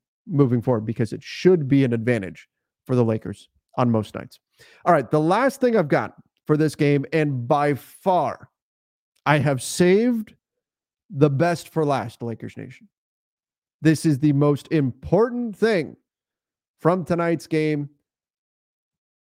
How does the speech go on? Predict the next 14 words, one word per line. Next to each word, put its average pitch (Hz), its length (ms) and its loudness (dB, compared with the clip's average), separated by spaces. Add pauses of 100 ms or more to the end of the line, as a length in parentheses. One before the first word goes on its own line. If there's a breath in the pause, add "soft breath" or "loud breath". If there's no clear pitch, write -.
(260)
by 131 380 -2
a 123 100 0
lot. 110 540 -8 (3750)
Stay 170 260 0
healthy. 123 340 -4 (1200 soft breath)
Stay 214 680 2 (360)
healthy. 135 460 -2 (1300)
The 120 80 -4
Lakers 147 340 -2
start 151 320 -4
their 156 140 -2
season 135 440 -4
next 117 320 -10
week. - 260 -20